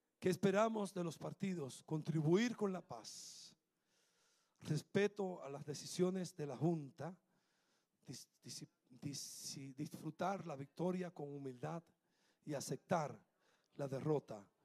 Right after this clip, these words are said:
con dignidad. Amén. ¿Y qué esperamos de la Junta Central Electoral? Transparencia, apego a la ley, firmeza,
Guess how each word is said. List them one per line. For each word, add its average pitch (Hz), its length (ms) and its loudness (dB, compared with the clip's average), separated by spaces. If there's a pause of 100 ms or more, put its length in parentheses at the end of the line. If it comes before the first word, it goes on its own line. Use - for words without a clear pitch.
(160)
con 120 220 -8
dignidad. 110 560 -12 (2000)
Amén. 120 360 -12 (1600)
¿Y 131 80 -14
qué 185 140 2
esperamos 226 760 6 (580)
de 175 140 -2
la 175 120 0
Junta 220 420 2
Central 196 640 0
Electoral? 180 680 -2 (480)
Transparencia, 135 800 -2 (1300)
apego 196 420 0
a 196 40 0
la 165 100 -2
ley, 117 280 -12 (840)
firmeza, 190 640 -2